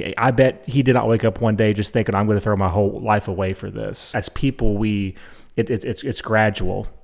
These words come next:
and it all goes back to the root of where it all started. And as Christians, if we can just get this in our hearts that, you know, we are just as messed up and we are just as lost as the next person, for all have fallen short, um, we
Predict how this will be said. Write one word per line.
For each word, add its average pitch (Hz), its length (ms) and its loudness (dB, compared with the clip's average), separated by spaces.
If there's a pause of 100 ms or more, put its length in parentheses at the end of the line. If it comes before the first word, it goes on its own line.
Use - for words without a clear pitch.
(120)
and 104 120 2
it 101 80 4
all 113 420 6
goes 104 240 2
back 107 240 0
to - 100 -8
the 92 120 -2
root 101 760 -2
of 95 220 -4
where 101 160 2
it 101 40 2
all 95 140 2
started. 98 580 -4 (380)
And 110 160 6
as 104 160 4
Christians, 135 480 0
if 117 160 -2
we 180 100 2
can 180 100 -2
just 123 380 -2
get 143 260 -2
this 123 240 2
in 117 100 6
our 95 160 2
hearts 151 380 -2
that, 104 240 -2
you 101 100 0
know, 92 300 0 (380)
we 127 200 4
are 113 100 6
just 110 280 2
as 87 140 0
messed 95 360 0
up 107 300 0 (280)
and 95 220 0
we 113 260 4
are 95 360 2
just 104 300 -2
as 98 160 -4
lost 95 420 2
as 92 120 -2
the 95 100 0
next 90 280 -2
person, 92 420 -4
for 87 280 -4
all 92 240 4
have 98 140 -2
fallen 95 340 2
short, 90 500 -4 (720)
um, 90 560 -2
we 110 500 0